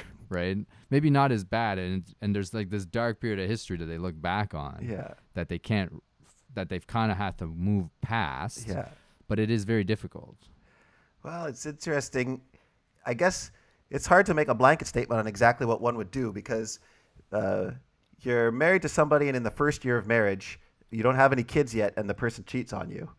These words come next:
Speaker 2: Uh, it's gonna be very different than what you would do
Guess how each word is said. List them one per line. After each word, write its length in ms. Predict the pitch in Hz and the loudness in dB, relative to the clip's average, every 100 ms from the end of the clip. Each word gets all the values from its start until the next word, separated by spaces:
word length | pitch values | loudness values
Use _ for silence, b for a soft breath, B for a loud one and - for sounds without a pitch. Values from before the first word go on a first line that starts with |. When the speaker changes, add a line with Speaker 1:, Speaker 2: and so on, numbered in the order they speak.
| b b b - | b b b -6
Speaker 2:
Uh, 160 | 104 - | -2 -2
it's 160 | 120 - | -2 0
gonna 160 | 127 | 0
be 120 | 127 | 0
very 300 | 123 147 165 | 4 6 6
different 460 | 135 143 143 131 - | 4 0 0 -4 -4
than 180 | 120 117 | -4 -2
what 160 | 117 | -4
you 100 | 120 | -2
would 160 | 113 101 | -2 -2
do 400 | 113 110 110 | 0 0 0